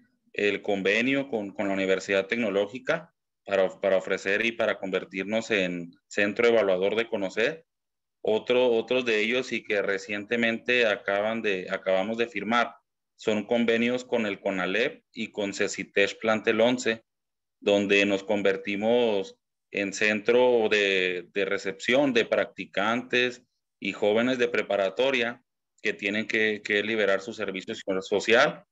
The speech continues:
y sus prácticas profesionales. Les damos también ahí una oportunidad a ellos con nosotros para que se preparen, para que se sigan preparando, este, en lo que es el ámbito laboral también.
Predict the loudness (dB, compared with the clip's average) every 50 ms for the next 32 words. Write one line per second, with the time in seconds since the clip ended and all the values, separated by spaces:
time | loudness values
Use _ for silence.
0 | _ _ -8 -6 -6 -6 -6 -4 0 2 2 2 2 0 -2 0 0 0 0 -2
1 | -6 -6 -6 -6 -4 0 2 2 2 2 2 -2 -6 _ _ _ _ _ _ _
2 | -2 0 0 2 2 2 2 0 0 -2 -2 -2 0 0 0 0 0 0 0 -2
3 | -2 -2 -2 -2 -2 -2 -4 -6 -6 -8 -4 -4 -2 0 2 2 2 4 4 2
4 | 2 2 0 -2 -6 -6 -8 -6 -6 -4 -2 -2 0 0 2 2 2 0 0 -4
5 | -18 _ _ _ _ _ 0 2 4 4 4 4 0 -2 -2 -2 -2 -2 0 -2
6 | -2 0 0 2 2 4 2 2 2 0 0 0 0 -2 -6 -12 -10 -6 -4 -2
7 | 0 0 0 0 0 0 2 2 2 4 4 2 2 0 0 -2 -4 _ _ _
8 | _ _ _ _ _ _ _ _ -8 -6 -6 -6 -6 -4 0 0 0 0 0 0
9 | 0 -2 -2 -2 -4 -4 -2 -2 -2 -2 -2 -2 -2 -4 -6 -4 -2 0 0 2
10 | 0 -2 -4 -4 -4 -2 -2 0 0 0 2 2 2 0 0 -2 -4 -4 -4 -6
11 | -8 -10 -14 _